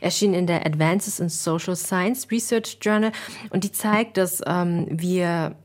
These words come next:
unser Bewusstsein für Grenzen durch ein Training und auch durch Achtsamkeit, ähm, stärken können, ne? Das war eine Studie mit, das muss man sagen, als Limitation, äh, wenigen Probanden, nur zweiundvierzig Probanden, die über acht Wochen lang dieses Training durchgeführt haben.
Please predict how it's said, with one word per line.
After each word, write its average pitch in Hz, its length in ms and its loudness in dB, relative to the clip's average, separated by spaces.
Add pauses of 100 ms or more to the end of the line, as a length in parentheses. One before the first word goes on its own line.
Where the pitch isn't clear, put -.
(120)
unser 165 500 0
Bewusstsein 190 680 4
für 160 140 -4
Grenzen 208 840 2 (460)
durch 220 600 2
ein 185 140 0
Training 214 460 4
und - 160 -2
auch - 140 -2
durch - 280 -6
Achtsamkeit, 190 960 -2
ähm, 170 320 -2
stärken 185 640 -2
können, 147 360 -4
ne? 202 140 -2 (160)
Das - 240 -6
war 180 220 2 (400)
eine 214 100 4
Studie 269 240 6
mit, 208 240 4 (640)
das 202 160 0
muss 220 140 2
man 190 100 4
sagen, 185 160 4
als - 160 -2
Limitation, 196 640 2
äh, 180 240 0
wenigen 226 360 6
Probanden, 190 440 2
nur 180 140 2
zweiundvierzig 190 640 0
Probanden, 180 440 -2
die 165 80 -4
über 160 260 -2
acht - 280 -2
Wochen 190 200 0
lang 175 260 0
dieses 156 260 -6
Training 185 320 0
durchgeführt 196 600 -4
haben. 185 280 0